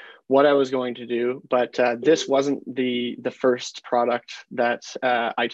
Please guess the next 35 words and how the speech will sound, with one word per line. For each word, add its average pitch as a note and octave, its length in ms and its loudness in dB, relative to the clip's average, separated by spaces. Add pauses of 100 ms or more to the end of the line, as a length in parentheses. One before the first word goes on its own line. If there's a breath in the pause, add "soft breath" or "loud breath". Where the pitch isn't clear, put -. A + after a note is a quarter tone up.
(160)
had, B2 180 -2 (140)
took B2 120 0
a - 60 -8
stab A#2 360 0
at. A2+ 260 -2
So, B2 200 0 (600 loud breath)
uh, A#2+ 220 0
right C#3+ 180 6
after D3+ 280 4
my C3 140 -2
first C3 360 -6
year B2+ 420 -2
university, B2 880 -4 (280)
um, A#2 460 -6 (180)
<laughs> - 880 -18
I C#3 100 2
actually D3 300 2
came D3 180 2
up C3+ 60 0
with C3 80 -8
this C#3 160 0
idea C3 320 0
for C3 160 -4
an A#2+ 100 -4
oral B2+ 280 0
hygiene B2 480 -2
product. A#2+ 500 -6 (360 soft breath)
And B2+ 280 -2
at B2 140 -4
that C3 240 0
point D3 220 2
in C3+ 80 -4
time, B2+ 320 -4
I B2 120 -2
had B2 320 -2